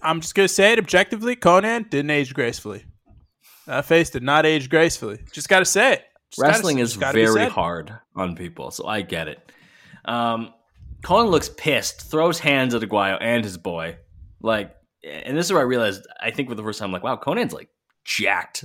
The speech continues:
Speaker 2: right now. <laughs>
Speaker 1: Brother, he is huge. Like, I always think that, um, uh, Santos Escobar,
Speaker 2: Yeah.
Speaker 1: like, a fucking, I, I think that he is jacked for a luchador.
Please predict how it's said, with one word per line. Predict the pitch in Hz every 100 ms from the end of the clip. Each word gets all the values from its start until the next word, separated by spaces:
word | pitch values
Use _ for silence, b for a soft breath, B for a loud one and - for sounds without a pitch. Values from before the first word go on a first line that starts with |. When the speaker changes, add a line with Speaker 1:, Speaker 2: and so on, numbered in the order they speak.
| -
Speaker 2:
right | 87 82
now. | 78 85 147 - -
<laughs> |
Speaker 1:
Brother, | 180 208 180 131
he | - 226 277
is | 135 -
huge. | - 190 277 330 294 151 131 - B 143
Like, | 185 180
I | 208 285
always | 320 302
think | - 214 -
that, | 175 156 135
um, | 127 123 117 113 110 131 _ _ _ _ _ _ - _ _
uh, | 131 123
Santos | 117 180 190 196 165
Escobar, | 151 - 127 110 101 - b b b b
Speaker 2:
Yeah. | 110 90
Speaker 1:
like, | 143 139 135 127 -
a | 127
fucking, | 117 185 175 147 127
I, | 98 -
I | - -
think | - 208 147
that | 135 127
he | 135 170 175 127 117
is | 113 - _ _ _ _ _ _ _
jacked | 139 135 165 139 - - - -
for | - 151 143
a | 127
luchador. | 123 - 113 95